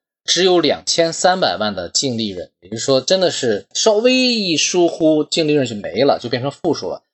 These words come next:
还好啊，这两年还都是一个正数。前一年呢是百分之一点九，<laughs> 也就是赚了三千多万。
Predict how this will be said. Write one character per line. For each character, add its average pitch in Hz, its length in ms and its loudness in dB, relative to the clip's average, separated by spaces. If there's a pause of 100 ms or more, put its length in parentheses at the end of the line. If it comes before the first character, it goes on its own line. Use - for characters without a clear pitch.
(160)
还 156 300 2
好 - 160 0
啊， - 160 -2
这 - 100 -2
两 113 180 0
年 104 180 -2
还 123 120 -2
都 147 160 2
是 131 220 -2
一 117 60 -4
个 127 80 -2
正 190 200 0
数。 90 200 -10 (280)
前 214 260 0
一 - 40 0
年 185 180 2
呢 185 80 2
是 151 140 -2
百 101 160 0
分 165 100 -2
之 175 80 2
一 214 140 -4
点 208 200 2
九， 113 200 -4 (220)
<laughs> 170 200 -2
也 120 100 -4
就 170 120 -2
是 170 80 2
赚 180 160 2
了 131 80 0
三 190 180 0
千 190 160 -2
多 190 120 4
万。 180 180 2